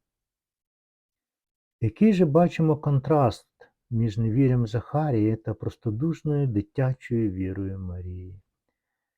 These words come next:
Діва із Назарета на чудову вістку ангела просто відповіла:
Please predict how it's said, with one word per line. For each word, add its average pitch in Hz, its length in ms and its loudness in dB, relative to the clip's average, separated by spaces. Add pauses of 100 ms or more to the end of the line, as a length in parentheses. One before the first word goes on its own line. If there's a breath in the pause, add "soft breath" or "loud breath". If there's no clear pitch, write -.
(140)
Діва 175 460 4
із 151 180 2
Назарета 151 800 2
на 123 140 2
чудову 135 440 0
вістку 139 440 -4
ангела 143 500 0
просто 143 500 -4
відповіла: 101 720 -2